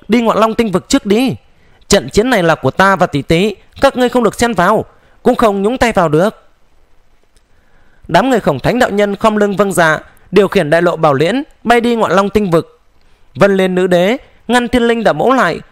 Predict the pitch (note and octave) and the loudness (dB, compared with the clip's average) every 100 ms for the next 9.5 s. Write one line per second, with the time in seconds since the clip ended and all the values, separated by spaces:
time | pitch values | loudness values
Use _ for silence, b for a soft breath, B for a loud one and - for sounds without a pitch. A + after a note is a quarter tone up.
0 | _ - B3+ A3+ D3+ G#3+ G#3 E3+ B2+ G2 | _ -2 0 0 0 0 0 0 -2 -8
1 | - F#3+ D#3 B2 C4+ - E3+ A3+ E3+ - | -6 0 0 0 -2 0 -2 0 -4 -2
2 | G#3+ A3+ E3+ F#3+ F#3 D#3 b b b b | -2 -2 0 -2 -2 -8 b b b b
3 | D#3 G3+ F#3+ F3+ F3+ F#3 F#3 E3 G3+ C#4 | 0 2 0 -2 0 0 0 0 0 -4
4 | - _ _ _ _ _ _ _ _ _ | -10 _ _ _ _ _ _ _ _ _
5 | _ _ _ D#3+ G3+ C4 B3+ G3 F#3 E3 | _ _ _ 0 2 2 0 0 -2 -4
6 | - D#3 G3+ - b - F#3 G#3+ A#3+ B3 | 0 0 0 -6 b -2 0 2 0 0
7 | C4 A3+ A3+ G#3 b b b A3+ G#3+ F#3+ | -2 0 -2 -2 b b b 0 0 0
8 | D#3 F3+ F3 A3 G#3 G#3 C#4 C4+ A#3 D#3 | 0 0 0 -2 0 -2 0 -2 -2 -2
9 | A#3 A3+ F#3 G3+ | -2 -2 -2 -2